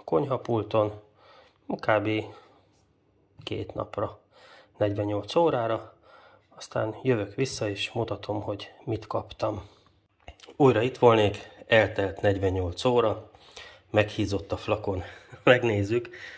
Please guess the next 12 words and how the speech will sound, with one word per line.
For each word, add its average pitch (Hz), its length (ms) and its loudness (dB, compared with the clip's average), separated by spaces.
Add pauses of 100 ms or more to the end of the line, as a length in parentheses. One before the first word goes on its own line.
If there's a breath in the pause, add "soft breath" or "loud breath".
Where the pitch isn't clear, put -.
(180 loud breath)
a 104 280 2
gyűrődések 104 840 0
az 95 140 -4
oldaláról 92 580 -6
teljesen 95 500 -2
eltűntek, 107 920 -2
fel 95 260 -4
van 90 160 -8
fúvódva, 104 840 -2 (380 loud breath)
ezek 98 300 -6
a 92 180 -4
repcég, 101 680 0